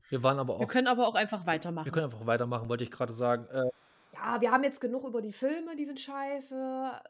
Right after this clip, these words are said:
Speaker 3: Fünf und sechs sind scheiße. F-, über eins wird irgendwie nicht mehr geredet. Sechs, äh, nee, sieben und acht sind super.
Speaker 1: Na ja,
Speaker 3: Neues
Speaker 1: super ist auch
Speaker 3: D L C.
Speaker 1: jetzt
Speaker 3: Remake vier kommt, äh,
Speaker 2: Alles
Speaker 3: ja,
Speaker 2: mega.
Speaker 3: so.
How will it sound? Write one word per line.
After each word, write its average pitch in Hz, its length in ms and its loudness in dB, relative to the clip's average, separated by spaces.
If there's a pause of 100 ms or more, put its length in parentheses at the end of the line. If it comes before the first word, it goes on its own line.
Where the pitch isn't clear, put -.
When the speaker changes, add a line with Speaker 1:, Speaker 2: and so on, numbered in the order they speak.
Speaker 3:
Fünf 269 280 -2
und 196 120 -10
sechs 262 200 -4
sind 262 160 -10
scheiße. 254 840 -4 (120)
F-, - 120 -20
über 202 200 -4
eins 226 260 -2
wird 233 120 -4
irgendwie 220 220 -4
nicht 202 160 -6
mehr 202 100 -10
geredet. 269 800 -6 (1400)
Sechs, 262 440 0
äh, 220 220 2
nee, 233 180 2
sieben 294 320 0
und 269 120 -4
acht 247 220 2
sind 233 220 -10
super. 330 320 -10
Speaker 1:
Na 339 300 0
ja, - 300 2
Speaker 3:
Neues - 140 -4
Speaker 1:
super 139 240 2
ist 131 80 -2
auch 123 160 0
Speaker 3:
D 120 60 2
L - 0 -
C. 110 40 0
Speaker 1:
jetzt - 240 -6 (200)
Speaker 3:
Remake 262 360 4
vier 294 720 -6 (240)
kommt, 277 720 -6
äh, 247 560 -4 (440)
Speaker 2:
Alles 202 200 -2
Speaker 3:
ja, 165 80 0
Speaker 2:
mega. 185 280 -2
Speaker 3:
so. 196 240 0